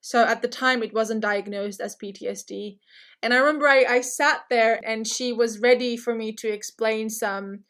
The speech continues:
I don't know, some basic anxieties around university and exams and essays, and I started talking about imprisonment.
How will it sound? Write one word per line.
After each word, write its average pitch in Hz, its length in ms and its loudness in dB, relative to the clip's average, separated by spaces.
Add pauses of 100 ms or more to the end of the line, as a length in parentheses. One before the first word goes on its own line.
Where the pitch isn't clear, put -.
(400)
I 277 80 2
don't 320 160 0
know, 226 220 2
some 254 260 -2
basic 254 400 6
anxieties 240 760 2
around 226 300 0
university 233 760 -2
and 214 120 -6
exams 208 580 -4
and 202 100 -8
essays, 220 480 -2
and 220 120 -2
I 240 80 2
started 262 360 2
talking 247 360 2
about 220 300 6
imprisonment. 220 760 -4